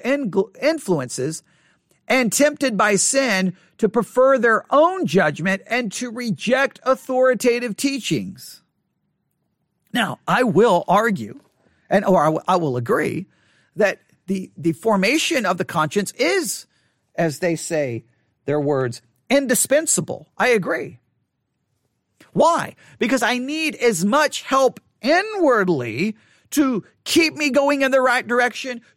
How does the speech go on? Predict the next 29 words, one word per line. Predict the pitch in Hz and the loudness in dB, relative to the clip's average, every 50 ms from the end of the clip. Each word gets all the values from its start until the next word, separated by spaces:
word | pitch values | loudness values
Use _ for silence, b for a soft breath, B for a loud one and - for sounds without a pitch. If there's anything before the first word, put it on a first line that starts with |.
| b | b
to | - 226 247 | -6 -6 -6
convi-, | - - 247 220 208 160 254 269 - | -2 0 2 2 4 4 2 2 0
I | - 240 285 | -2 -2 -2
need | 294 330 311 | -2 0 2
all | 277 285 311 330 359 | 4 4 4 4 4
the | 339 311 | 4 2
help | 254 262 277 285 - - | 2 4 2 2 2 0
I | 262 240 240 226 | 0 0 0 -2
can | - - 254 226 214 | -2 -4 -2 0 0
get | 151 123 247 311 330 277 233 - _ | 0 2 2 2 2 2 0 -2 _
inwardly | - 277 330 359 349 285 220 170 202 202 185 B B B _ | -2 -2 -2 0 0 -2 0 2 2 2 2 B B B _
to | 233 226 | -2 -2
fight | - - - 220 220 240 240 | -2 0 0 0 2 2 2
off | 226 220 214 - | 2 0 0 -2
temptation | - 233 202 175 - 202 208 208 196 - 208 196 | -4 -4 -4 -2 -2 0 0 0 0 0 -2 -2
and | 196 185 | -2 -4
to | 175 | -2
fight | - 180 180 196 | -2 -2 0 0
off | 226 269 294 - | 0 -2 -2 -2
everything. | 190 170 139 135 135 - 147 123 123 B B B B | -4 -4 -4 -6 -6 -6 -6 -8 -8 B B B B
But | - 240 240 - - - 185 | -2 -2 -2 -4 -8 -8 -4
the | 175 240 240 | 0 2 4
only, | 262 285 320 339 330 285 208 b b b b | 4 4 4 2 0 0 -2 b b b b
but | - 240 - - _ _ _ _ _ | -4 -4 -4 -6 _ _ _ _ _
please | - 247 277 311 269 240 | -6 -2 -2 -2 -2 0
note, | 285 240 170 b b b b b - | 0 -2 -2 b b b b b -2
I | 233 233 247 | -2 0 0
want | 247 262 294 302 302 - | 2 2 0 0 0 -2
to | - 277 233 196 170 | -2 -2 -2 -2 -4